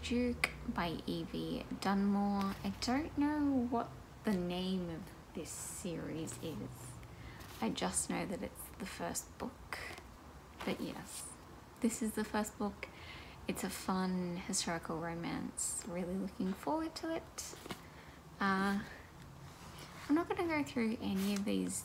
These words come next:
in too much detail because they are ones that, most of them are ones that you've seen very recently on my channel. Um,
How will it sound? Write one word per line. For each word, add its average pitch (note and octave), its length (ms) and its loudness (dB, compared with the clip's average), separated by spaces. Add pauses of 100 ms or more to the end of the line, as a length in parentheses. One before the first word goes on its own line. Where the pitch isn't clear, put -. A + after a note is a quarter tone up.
in - 140 2
too - 200 0
much - 340 2
detail B3+ 500 4
because E3 720 0 (440)
they F3+ 80 4
are F#3+ 200 6
ones G3+ 280 6
that, - 100 -2 (140)
most - 560 0
of D4 140 -4
them D#4+ 200 2
are E4 80 4
ones D#4+ 260 2
that D#4+ 80 -2
you've D4 100 -2
seen C#4+ 260 6
very D4 240 6
recently C#4 500 4
on C4+ 120 6
my C4 120 8
channel. C4 420 6 (720)
Um, F#3+ 680 4